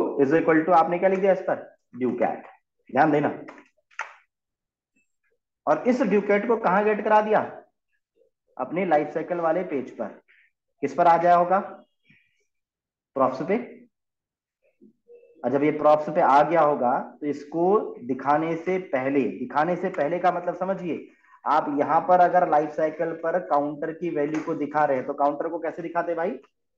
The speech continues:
this dot state dot count लिखते ना, class है तो this dot state dot count चलता, syntax class का ये है। हम यहाँ पर page पर है, अभी counter की value क्या दिखेगी मुझे page पर, life cycle zero। ध्यान देना,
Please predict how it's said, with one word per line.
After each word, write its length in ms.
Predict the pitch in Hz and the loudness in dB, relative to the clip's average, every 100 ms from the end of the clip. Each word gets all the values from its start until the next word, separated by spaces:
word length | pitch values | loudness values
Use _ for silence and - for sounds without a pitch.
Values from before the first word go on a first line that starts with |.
| _ _ _ | _ _ _
this 200 | 139 151 | -4 -2
dot 300 | 160 170 185 | 4 4 4
state 320 | 143 - 165 160 | -2 -6 -6 0
dot 220 | 170 160 | -2 0
count 240 | 156 160 175 | 0 0 -2
लिखते 240 | 160 180 | -4 0
ना, 100 | 254 262 - - - _ _ _ - _ _ _ _ _ _ _ _ _ - | 0 -2 -12 -20 -20 _ _ _ -20 _ _ _ _ _ _ _ _ _ -4
class 220 | 127 147 | -2 0
है 80 | 170 | -2
तो 80 | 175 | -4
this 180 | 165 165 | -6 0
dot 200 | 185 175 | 0 0
state 220 | 196 185 | -6 -4
dot 160 | 202 | -4
count 220 | 202 220 226 | -4 -4 -4
चलता, 220 | 247 254 - - _ - _ _ _ _ _ _ _ | -6 -6 -8 -18 _ -20 _ _ _ _ _ _ _
syntax 280 | 139 160 165 | -8 -6 -4
class 280 | - 165 170 | 2 2 2
का 60 | 196 | -2
ये 200 | 214 254 | 0 0
है। 280 | 240 - - - _ _ - | 0 -6 -18 -20 _ _ -8
हम 120 | 139 | -6
यहाँ 160 | 151 165 | -2 0
पर 140 | 180 175 | 0 -2
page 280 | 170 156 156 | -2 -8 -6
पर 120 | 131 | -4
है, 120 | 127 | -4
अभी 220 | 139 156 190 | -2 -2 0
counter 340 | 175 175 190 | 0 0 -2
की 100 | 185 | -6
value 200 | 190 190 | -6 -4
क्या 120 | 196 202 | -2 -2
दिखेगी 300 | 196 196 190 | -2 -4 -6
मुझे 180 | 190 | -6
page 220 | 190 185 185 | -4 -4 -2
पर, 120 | 151 - - - | -4 -6 -12 -4
life 180 | 147 160 | -4 -2
cycle 260 | 170 190 | -2 -2
zero। 240 | 180 233 285 - - - _ _ _ _ _ _ _ - | -2 -2 -4 -6 -18 -20 _ _ _ _ _ _ _ -8
ध्यान 180 | 156 180 | -6 -4
देना, 160 | 147 | -6